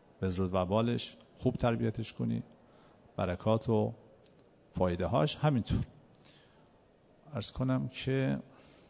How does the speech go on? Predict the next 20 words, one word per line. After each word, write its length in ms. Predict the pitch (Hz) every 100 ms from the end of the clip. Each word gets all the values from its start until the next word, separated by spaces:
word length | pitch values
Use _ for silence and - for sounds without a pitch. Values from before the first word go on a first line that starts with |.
| - - - - _ _ - _ _ _ _ -
خود 220 | - 160 123
دوستان 280 | 110 127
برن 120 | 120 120
خدمت 640 | 110 104 104 117 120 143 - - -
این 420 | - 117 117 120 120 - - - - - - _ _ - -
میراث‌های 540 | - 98 95 - - 117
فرهنگی 560 | 95 95 87 98 107
که 140 | 127 120
از 140 | 104
امام 240 | 98 107 101
سجاد 440 | - 92 101 101
علیه 100 | 95
السلام 380 | 90 - 113 131
باقی 200 | 135 139
مونده 280 | 143 139 139
که 140 | 147
خیلی 300 | - 151 120
هم 220 | 95 101
زیاد 320 | 92 92 95
هست. 420 | 90 92 101 -